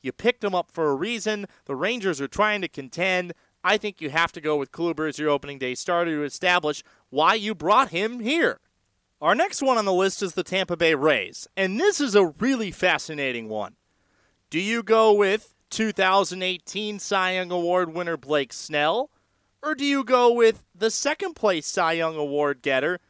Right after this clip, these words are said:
Charlie Morton? I think that Snell is more than likely your best move because he's the young gun. He's been there longer. Morton, I think, functions better a little bit under the radar.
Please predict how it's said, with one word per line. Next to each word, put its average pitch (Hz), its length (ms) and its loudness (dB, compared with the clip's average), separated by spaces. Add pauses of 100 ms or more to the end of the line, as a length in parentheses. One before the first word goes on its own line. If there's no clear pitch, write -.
(180)
Charlie 190 400 0
Morton? 240 480 2 (640)
I 311 300 2
think 247 480 -6
that 170 320 6 (320)
Snell 208 540 2
is 175 120 -2
more 190 220 2
than 180 140 -4
likely 190 480 -2
your 185 180 -2
best 170 340 0
move 165 460 0 (320)
because 160 640 2
he's 156 220 -4
the 151 120 -8
young 190 340 0
gun. 196 360 0
He's 151 300 -14
been 202 240 -4
there 202 180 0
longer. 185 720 0 (340)
Morton, 196 380 2
I 185 120 0
think, 180 280 -8
functions 175 480 -6
better 202 320 2
a 190 80 2
little 180 240 0
bit 170 220 0
under 160 260 -2
the 120 80 -4
radar. 185 720 4